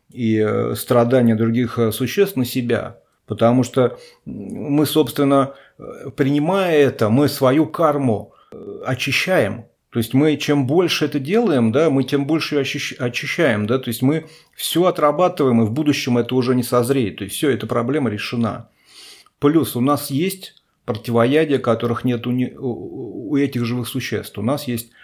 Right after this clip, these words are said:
э, понимание, э, пустотности, да, потому что на уровне Махаяна уже практикуют как минимум там одну из, э, философских школ, которая приводит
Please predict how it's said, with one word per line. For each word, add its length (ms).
э, 640
понимание, 800
э, 220
пустотности, 760
да, 320
потому 300
что 160
на 160
уровне 240
Махаяна 560
уже 180
практикуют 600
как 200
минимум 400
там 160
одну 320
из, 180
э, 300
философских 640
школ, 280
которая 500
приводит 580